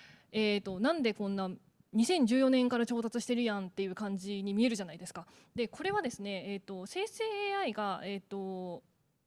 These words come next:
を、をやり出した企業が、えーと、既存の、既存の企業で生成エーアイをやり出したから、えーと、過去のその、その会社の調達が、えーと、過去分も計上されているという状況になるの、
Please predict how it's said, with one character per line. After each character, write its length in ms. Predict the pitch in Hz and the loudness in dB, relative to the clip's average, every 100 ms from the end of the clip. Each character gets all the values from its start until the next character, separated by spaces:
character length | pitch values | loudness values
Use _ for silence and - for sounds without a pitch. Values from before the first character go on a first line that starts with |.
| _ | _
を、 260 | 294 339 233 - - _ _ _ - | 2 2 2 -4 -20 _ _ _ -4
を 140 | 277 | 0
や 140 | 226 240 | 4 4
り 120 | 320 | 4
出 140 | 349 | 2
し 180 | 370 - | 0 -4
た 320 | - 196 147 - | 0 0 0 -8
企 160 | - 262 | -4 -2
業 400 | 196 196 170 - _ 247 - | 0 0 -2 -8 _ -8 4
が、 240 | 277 240 | 6 6
え 100 | 196 | 2
ー 20 | |
と、 240 | 190 190 - - - _ | -4 -6 -8 -16 -20 _
既 180 | - 269 | 0 2
存 180 | 403 403 | 2 2
の、 220 | 370 262 - | 0 -2 -6
既 200 | - 277 | -2 0
存 100 | 381 | 0
の 100 | 381 | -2
企 180 | 359 359 | -2 -2
業 200 | 285 247 | 0 0
で 120 | 269 | 0
生 200 | - 269 | 0 -2
成 200 | - 277 | 0 0
エ 280 | 208 262 262 | 2 2 2
ー 40 | |
ア 20 | 254 | 2
イ 40 | |
を 80 | 196 | 0
や 120 | 196 | 0
り 120 | 208 | 0
出 100 | 226 | -2
し 60 | 226 | -2
た 100 | 196 | -6
か 120 | 208 | -2
ら、 240 | 302 240 - - - - | 0 0 -4 -20 -20 -6
え 140 | 220 | 0
ー 40 | 220 | 0
と、 420 | - 202 190 175 _ _ _ _ | 2 0 0 -4 _ _ _ _
過 140 | - 285 | 0 2
去 180 | 233 190 | 2 -2
の 220 | 190 - - | -4 -8 -6
そ 140 | 247 | 0
の、 240 | 247 226 - _ _ | 2 0 -4 _ _
そ 160 | - 254 | -2 0
の 120 | 240 | 0
会 240 | 240 233 | 2 0
社 140 | 233 240 | 2 2
の 320 | 359 254 190 - | 2 0 -4 -4
調 180 | 233 214 | 0 0
達 200 | 208 233 | -2 0
が、 240 | 302 208 | 0 0
え 60 | 180 | 0
ー 20 | |
と、 140 | 185 | -6
過 100 | 180 | -6
去 120 | 226 208 | -2 -2
分 160 | 202 | 0
も 160 | 233 254 | 0 -2
計 160 | - | -2
上 100 | 196 | -4
さ 120 | 190 196 | -6 -8
れ 80 | |
て 100 | 196 | -4
い 60 | 214 | -4
る 60 | 233 | -2
と 60 | |
い 100 | 196 | -4
う 40 | 190 | -2
状 140 | 202 | -4
況 180 | 196 208 | -4 -4
に 60 | 208 | -4
な 80 | |
る 100 | 196 | -6
の、 120 | 180 | -8